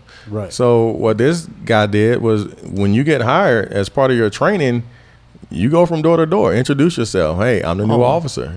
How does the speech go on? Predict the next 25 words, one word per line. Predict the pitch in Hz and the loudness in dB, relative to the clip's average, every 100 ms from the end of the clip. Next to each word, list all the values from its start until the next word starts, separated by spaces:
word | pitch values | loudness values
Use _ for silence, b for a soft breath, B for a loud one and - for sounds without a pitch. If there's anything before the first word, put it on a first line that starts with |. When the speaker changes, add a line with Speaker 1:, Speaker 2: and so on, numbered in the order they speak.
| - | -8
Speaker 2:
you | 101 | -4
Speaker 1:
Mm-hmm. | 92 | 0
Speaker 2:
know, | 87 85 85 | 0 0 -2
and | 90 90 87 85 | -2 -2 -2 -4
you | 78 90 95 | -4 -2 -2
introduce | - 107 135 | -2 -2 0
yourself, | 143 135 135 127 | -2 0 0 0
and | 117 | -2
he's | 131 | -2
just | 127 92 82 | -2 -4 -2
building | 98 131 127 120 104 | 2 2 2 0 0
that | 104 76 | 0 0
relationship | 90 95 98 90 92 85 | -2 -2 -2 -2 -2 -2
with | 90 | -4
the | 85 | -6
community | 90 90 90 85 | -4 -2 0 0
again, | 82 82 | -2 -2
that | 87 - | -2 -4
Speaker 1:
Right. | |
Speaker 2:
trust. | - 117 80 76 - - | 0 0 0 -4 -12 -6
Speaker 1:
Right. | 110 95 - - | -6 -6 -12 -12
Speaker 2:
Um, | - 87 82 80 80 - | -4 -2 0 -2 -4 -6
and, | 69 90 85 82 80 - | -4 -2 -2 -4 -6 -6
you | - 98 | -4 -2
know, | 85 82 | 0 -2